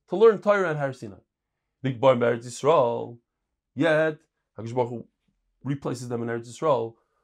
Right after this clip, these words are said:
Bate Knesiyos. Ubate Midrashos.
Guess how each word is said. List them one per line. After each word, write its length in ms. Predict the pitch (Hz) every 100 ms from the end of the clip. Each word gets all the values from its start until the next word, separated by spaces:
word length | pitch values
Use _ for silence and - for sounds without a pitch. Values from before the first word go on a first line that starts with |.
| _ _ -
Bate 240 | 202 240
Knesiyos. 580 | 233 214 175 - - - _ _ _ _ 139
Ubate 480 | 127 185 240 147 139
Midrashos. 1120 | 143 147 160 151 117 113 117 117 117 120